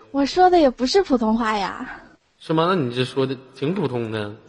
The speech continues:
Speaker 2: <laughs> 啊，有对象了吗？
Speaker 1: 没有你普通。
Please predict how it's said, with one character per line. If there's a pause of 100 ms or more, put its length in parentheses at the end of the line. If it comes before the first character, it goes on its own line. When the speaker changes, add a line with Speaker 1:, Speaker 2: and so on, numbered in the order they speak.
(160)
Speaker 2:
<laughs>
啊， (120)
有
对
象
了
吗？
Speaker 1:
没
有
你
普
通。